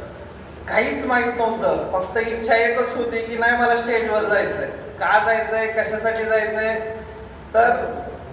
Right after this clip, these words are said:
आत्तापर्यंतचा माझा छत्तीस वर्षाचा प्रवास, मी अभिमानानं सांगतो,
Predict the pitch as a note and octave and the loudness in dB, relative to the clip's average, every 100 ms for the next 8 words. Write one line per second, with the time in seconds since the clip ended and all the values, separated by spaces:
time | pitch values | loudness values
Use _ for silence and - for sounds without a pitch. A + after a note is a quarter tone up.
0 | - - - - A#3+ A#3+ A#3+ A#3+ B3 B3 | -4 -4 -4 0 2 4 2 0 0 0
1 | A#3+ A#3+ B3+ C#4+ B3 A#3 A#3+ A3+ A3+ A3+ | 0 0 0 -4 -2 -2 0 0 0 0
2 | A3+ G#3 F#3+ F#3 - F#3+ - - - E3+ | 2 4 2 2 -2 -6 -10 -12 -12 -8
3 | G3+ A3 A3+ A3+ A3+ - A#3+ B3 A3 A#3+ | -6 -4 -4 -6 -8 -6 0 4 4 4
4 | A#3+ A#3 A#3+ A#3+ A3+ G#3+ G3+ G3+ G3+ | 4 2 0 -2 -2 -4 -2 -2 -4